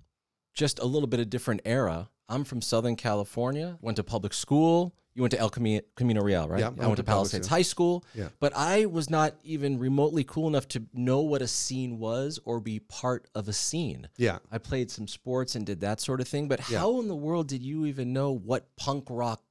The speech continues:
Speaker 1: was and what was going on out there? Who exposed you to it?
Speaker 2: Right. So I wasn't remotely cool either. And I mean, that's why I went punk, so to speak.
Speaker 1: Hmm.
Speaker 2: Um,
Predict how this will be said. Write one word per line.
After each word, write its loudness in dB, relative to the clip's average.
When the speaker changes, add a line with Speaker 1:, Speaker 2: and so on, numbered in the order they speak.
Speaker 1:
was 2
and 0
what 0
was 0
going 2
on 2
out 2
there? 0
Who 4
exposed 0
you 0
to -8
it? -14
Speaker 2:
Right. 2
So 2
I 8
wasn't 8
remotely 8
cool 4
either. -2
And -2
I 2
mean, 2
that's 0
why 4
I 0
went 0
punk, -6
so -2
to -6
speak. -4
Speaker 1:
Hmm. -2
Speaker 2:
Um, -4